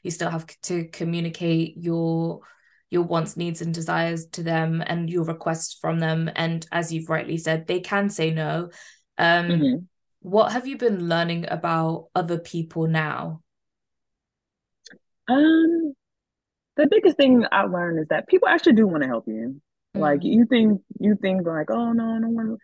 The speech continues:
Speaker 2: uh, if you ask, if you put it out there, people will hel-, help you.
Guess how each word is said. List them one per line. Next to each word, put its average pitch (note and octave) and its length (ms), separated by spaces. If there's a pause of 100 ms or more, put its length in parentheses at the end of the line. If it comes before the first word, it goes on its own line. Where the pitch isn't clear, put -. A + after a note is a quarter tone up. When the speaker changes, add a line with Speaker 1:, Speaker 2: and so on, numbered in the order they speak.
(260)
Speaker 2:
uh, - 100
if B3 120
you D#4+ 100
ask, F#3+ 480 (180)
if F#3 100
you A3+ 100
put A#3 160
it A3+ 100
out F3+ 240
there, A#3+ 360
people C4+ 340
will A3+ 180
hel-, G#3 300
help G#3 220
you. C#3+ 220